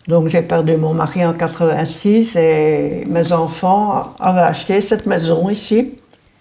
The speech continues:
Et ma fille a demandé, « Maman, ça te dit rien, il y a deux appartements, tu sais, peux choisir.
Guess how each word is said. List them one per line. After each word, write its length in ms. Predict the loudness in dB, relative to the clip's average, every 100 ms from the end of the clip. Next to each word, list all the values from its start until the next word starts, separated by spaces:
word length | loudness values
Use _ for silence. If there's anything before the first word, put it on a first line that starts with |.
| _ -20 -20 _ -20 -20 -20 -12
Et 240 | -4 -2
ma 160 | 0 -2
fille 220 | -2 0
a 80 | 0
demandé, « 480 | 2 0 0 0 0
Maman, 400 | 0 0 2 0
ça 180 | -2 -6
te 100 | -6
dit 280 | -4 -4 -2
rien, 380 | 0 0 0
il 60 | 0
y 40 |
a 100 | -2
deux 300 | -2 -2 -2
appartements, 680 | -4 -4 -10 -6 -2 0 -2 -4
tu 100 | -6
sais, 220 | -2 -2 -4 -12 -10
peux 160 | -4 -4
choisir. 600 | -2 -2 -2 2 4 4